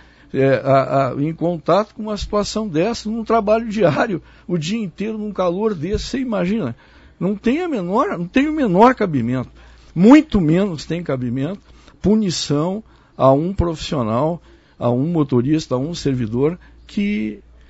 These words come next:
nem se sabe se foi ele <laughs> que, que, que denunciou ou não. Quer dizer,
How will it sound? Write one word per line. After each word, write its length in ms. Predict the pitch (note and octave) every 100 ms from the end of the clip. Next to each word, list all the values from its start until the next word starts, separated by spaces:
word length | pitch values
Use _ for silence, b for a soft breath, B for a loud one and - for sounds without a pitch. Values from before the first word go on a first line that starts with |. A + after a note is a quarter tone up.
| -
nem 360 | E3 G3 C4 D4+
se 220 | - C4
sabe 380 | - G#3+ A#3+ C4+
se 120 | -
foi 280 | - A3+ G3
ele 300 | A3 C4 G3 -
<laughs> 160 | D#3 F#3
que, 240 | F3+ F#3 D3
que, 220 | F3+ D#3
que 180 | - D#3+
denunciou 640 | F3 G3 E3+ - F3 D#4+
ou 40 |
não. 260 | D3 F3 F3+
Quer 160 | -
dizer, 260 | B2+ D3